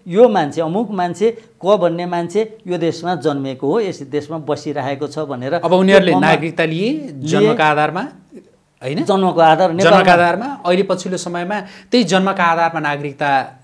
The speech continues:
Speaker 1: लिनेका
Speaker 2: लिएका
Speaker 1: सन्तानहरूले
Speaker 2: सन्तानले वंशजका
Speaker 1: पाए।
Speaker 2: आधारमा
Speaker 1: अब त्यो ना-, अब
Speaker 2: पाए।
Speaker 1: यो, अब यो भइसकेपछि के हो भन्दा त्यति बेला जस, जसले नक-, अम, जो नक्कली थिए, नक्कली
Speaker 2: उम्।
Speaker 1: त नागरिकताको प्रमाणपत्र त सक्कली छ,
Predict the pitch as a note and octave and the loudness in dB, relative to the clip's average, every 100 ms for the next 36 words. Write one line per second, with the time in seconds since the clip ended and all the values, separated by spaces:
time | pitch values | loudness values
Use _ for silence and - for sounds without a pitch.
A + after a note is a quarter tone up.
0 | _ _ C#3+ G3+ A3+ - A3+ A2 - G#3 | _ _ -2 4 6 6 4 2 -2 -2
1 | G3+ F#3+ F3+ E3 D#3 E3+ A#3 G#3+ G#3 C#3+ | -2 2 2 2 2 0 0 0 0 2
2 | C#3 - F#3 E3+ D#3+ D#3 E3+ D#3 - C#4 | 0 -2 -4 -2 -2 -2 0 0 -2 0
3 | C4+ A3 F#3 A3+ B3 G3 A3 G#3+ - A#3 | 2 2 0 0 0 0 0 0 0 0
4 | A3+ F3+ B3+ F3+ D#3+ E3 G3+ G3+ F#3+ F#3+ | 0 0 0 2 0 -2 -6 -6 -6 -8
5 | G#3+ G3 D3+ G3 G#3 G#3 G#3+ G3+ G3 F#3 | -6 -4 -4 -6 -4 -6 -4 -6 -4 -4
6 | D#3+ E3+ F3+ G#3 G3+ F#3+ D#3 D#3 D#3 _ | -4 -6 -6 -8 -8 -10 -8 -10 -12 _
7 | _ - C3+ C3+ C3+ C3 A#2+ A3+ G3 C3+ | _ -10 -8 -8 -8 -10 0 2 2 -2
8 | D#3 - G3+ F#3+ - - B2 D3 D#3+ D#3+ | -8 0 0 0 -4 -6 -8 -4 -6 -2
9 | C#3+ - - C3 - F#3+ C3 E3+ G#3+ A#3+ | -4 -6 -18 -16 -2 -2 0 0 4 4
10 | G3 F#3 F#3+ E3+ E3+ E3 D#3+ D3+ D#3 C#3 | 2 0 -2 -2 -4 -4 -6 -4 -6 -4
11 | E3 - D3+ C3+ B2+ | -6 -4 -4 -4 -6